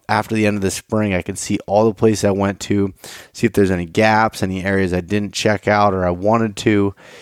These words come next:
It just really helps keep you organized and be able to plan for the upcoming season. So with the onX Hunt app, if you wanna check it out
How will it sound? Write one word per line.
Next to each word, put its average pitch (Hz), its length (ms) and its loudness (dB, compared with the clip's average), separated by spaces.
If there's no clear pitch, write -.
It - 80 -8
just 107 220 0
really 113 240 6
helps 104 320 0
keep 110 240 -2
you 98 100 2
organized 104 720 0
and 95 180 -6
be 98 100 2
able 95 120 2
to 90 60 -2
plan 101 500 -2
for - 140 -8
the 90 140 2
upcoming 90 420 -2
season. 90 480 -2
So 127 240 6
with 123 220 4
the 127 80 2
onX 107 360 2
Hunt 98 260 0
app, 92 440 -2
if 110 320 2
you 110 200 2
wanna 120 240 2
check 117 280 0
it 104 100 0
out 113 320 2